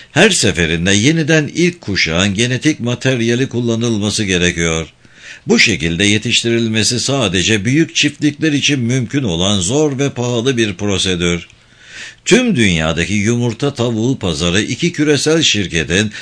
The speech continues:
ve et tavuğu pazarı ise yedi sekiz küresel şirketin elinde. Tıpkı buğday ve pirinçte olduğu gibi hibrit tavuklar hem yumurta hem et üretiminde verimlilik konusunda büyük artış sağladı.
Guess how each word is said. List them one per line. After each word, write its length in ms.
ve 120
et 360
tavuğu 400
pazarı 400
ise 340
yedi 320
sekiz 500
küresel 480
şirketin 560
elinde. 640
Tıpkı 420
buğday 420
ve 140
pirinçte 440
olduğu 380
gibi 360
hibrit 380
tavuklar 520
hem 220
yumurta 600
hem 260
et 240
üretiminde 760
verimlilik 560
konusunda 680
büyük 240
artış 440
sağladı. 680